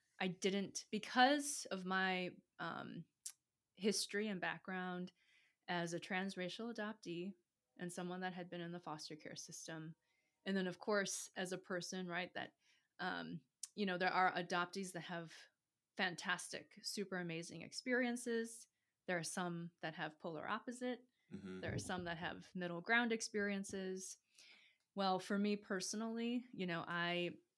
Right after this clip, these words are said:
Speaker 1: uh, didn't get to,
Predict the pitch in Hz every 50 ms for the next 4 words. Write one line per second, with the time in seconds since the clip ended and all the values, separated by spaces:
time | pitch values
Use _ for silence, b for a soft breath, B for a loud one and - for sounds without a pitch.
0 | - - - _ _ _ _ _ - - 170 170 156 139 139 131 131 123 123 113
1 | 104 - - - _ _ _ _ _ - _ _ - 190 170 - 214 214 202 214
2 | 208 202 - - _ _ _ 185 180 202 196 - - - 208 - -